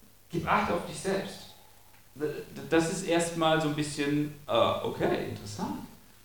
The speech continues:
Hätte ich jetzt nicht erwartet, dass, dass, dass, dass das der erste Gedanke ist, der Paulus kommt, wenn er an Leiter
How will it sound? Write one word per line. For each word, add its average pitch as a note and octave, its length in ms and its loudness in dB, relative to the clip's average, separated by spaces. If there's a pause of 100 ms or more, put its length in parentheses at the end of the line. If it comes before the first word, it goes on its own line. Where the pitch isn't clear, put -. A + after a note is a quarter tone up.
(300)
Hätte C#3+ 180 6
ich E3+ 80 2
jetzt E3 160 2
nicht G#3+ 120 0
erwartet, D3+ 580 4
dass, C3+ 280 -4
dass, B2 240 -4
dass, B2+ 280 -4 (1000)
dass A#2+ 160 -2
das D#3 160 2
der D3 120 6
erste F3 280 6
Gedanke D3 420 6
ist, A#2+ 200 2
der A#2 120 4
Paulus D3 520 2
kommt, C#3+ 260 0
wenn B2+ 100 0
er A#2+ 200 0
an A2 320 -4
Leiter G#2+ 640 0